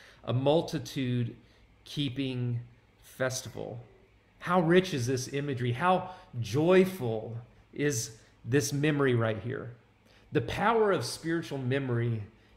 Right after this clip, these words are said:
is really intense. You see, what I've learned about myself is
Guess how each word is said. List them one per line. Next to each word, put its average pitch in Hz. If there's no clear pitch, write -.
is 117
really 139
intense. -
You 143
see, 165
what 151
I've 143
learned 160
about 127
myself 143
is 131